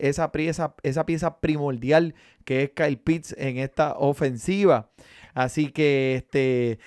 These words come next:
saludo a Roberto Torres, que me comentó esta semana, me escribió y me dijo, "Mira,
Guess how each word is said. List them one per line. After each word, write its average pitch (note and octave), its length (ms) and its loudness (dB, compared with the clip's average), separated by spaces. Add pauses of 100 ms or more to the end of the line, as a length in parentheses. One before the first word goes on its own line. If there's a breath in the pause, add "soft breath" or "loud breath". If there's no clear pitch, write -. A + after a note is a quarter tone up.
(160 soft breath)
saludo D#3+ 520 2
a G#3+ 120 6
Roberto G3+ 760 2
Torres, F#3 400 2
que B2 640 0
me A#2+ 120 -2
comentó B2 520 -2
esta F3 160 -4
semana, D#3+ 1160 -2
me A#2+ 80 -6
escribió B2+ 400 -2
y F3+ 40 -2
me D3+ 120 -4
dijo, C3+ 180 0
"Mira, F#3+ 480 -2